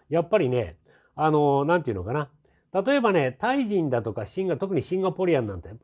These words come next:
当然ね、英語に精通してるわけですよ。で、そういったようなことで、まあ、私は数字の部分を見てね、そういった弁護士の方にはやっぱり、まあ、今回のその陳情書じゃないけどね、そういったような、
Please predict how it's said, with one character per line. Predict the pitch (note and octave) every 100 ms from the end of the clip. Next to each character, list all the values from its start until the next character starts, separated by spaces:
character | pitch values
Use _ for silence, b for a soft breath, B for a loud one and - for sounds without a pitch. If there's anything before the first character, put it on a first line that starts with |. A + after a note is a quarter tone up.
| C#3
当 | E3 E3
然 | D#3
ね、 | D3+ C#3
英 | D#3+
語 | D3
に | C#3
精 | D3+ D3+
通 | C#3+
し | C3
て | D3
る | C3+
わ | A#2
け | E2
で | -
す | -
よ。 | D#2 _ b b -
で、 | A3 D#3+ b _
そ | G#3+
う |
い | A#3
っ |
た | A#3
よ |
う | A3
な |
こ | D#3+
と | C3
で、 | B2
ま | A2+ D3+
あ、 | A2+ b b -
私 | C#3+ G3+
は | A3
数 | D#3+ - F3
字 | D#3+
の | D#3+
部 | D3
分 | C3+
を |
見 | F2 -
て | F#2
ね、 | C#3+ F3 b b _
そ | E3+
う |
い |
っ |
た | E3
弁 | C#3+ F3
護 | F#3+
士 | C#3
の | B2
方 | G2 F#2+
に | F#2+
は |
や | G2+
っ |
ぱ | G#2+ C3
り、 | F2+ - _ -
ま | A2
あ、 |
今 | C#3 C3+
回 | G2
の | F2+ G2+
そ | G#2+
の | F#2
陳 | - C3+
情 | B2+
書 | A#2
じ | B2
ゃ |
な | F#2
い | G#2
け | F2+
ど | D#2
ね、 | C#3 C#3
そ | -
う | C3+
い |
っ |
た | B2+
よ |
う |
な、 | G2+